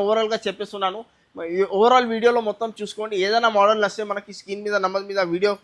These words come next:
కాల్ చేసి లేకుంటే ఫోటో WhatsApp చేసి మీరు మాట్లాడుకోవచ్చు, డీటెయిల్స్ తీసుకోవచ్చు. ఆన్‌లైన్ బుకింగ్ కూడా అవైలబుల్ ఉంటుంది. కింగ్ సైజ్ అయినా, క్వీన్ సైజ్ అయినా, కింగ్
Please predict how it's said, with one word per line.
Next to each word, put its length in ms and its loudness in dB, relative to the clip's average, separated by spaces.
కాల్ 160 0
చేసి 200 0
లేకుంటే 260 -4
ఫోటో 200 -2
WhatsApp 360 0
చేసి 240 -4
మీరు 200 -6
మాట్లాడుకోవచ్చు, 580 -4
డీటెయిల్స్ 360 -4
తీసుకోవచ్చు. 440 -6
ఆన్‌లైన్ 300 0
బుకింగ్ 280 -6
కూడా 180 4
అవైలబుల్ 420 -2
ఉంటుంది. 220 -6
కింగ్ 220 -8
సైజ్ 200 2
అయినా, 140 0
క్వీన్ 240 -6
సైజ్ 200 -2
అయినా, 160 2
కింగ్ 160 -8